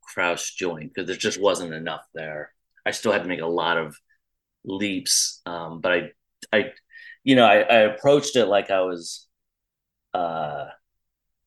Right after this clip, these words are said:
fix-, you know, finishing the Sistine <laughs> Chapel or something. I took it, like, super, super seriously and did so much research into not just him as a filmmaker, but him as a,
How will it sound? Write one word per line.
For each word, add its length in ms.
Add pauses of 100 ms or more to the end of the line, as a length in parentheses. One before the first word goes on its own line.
(260)
fix-, 340
you 120
know, 340 (600)
finishing 420
the 80
Sistine 560
<laughs> 0
Chapel 380
or 80
something. 260
I 60
took 160
it, 80
like, 160
super, 760 (200)
super 500
seriously 840 (520)
and 260
did 420 (200)
so 420
much 260
research 540
into 580 (840)
not 260
just 220
him 180
as 80
a 80
filmmaker, 480
but 120
him 140
as 120
a, 80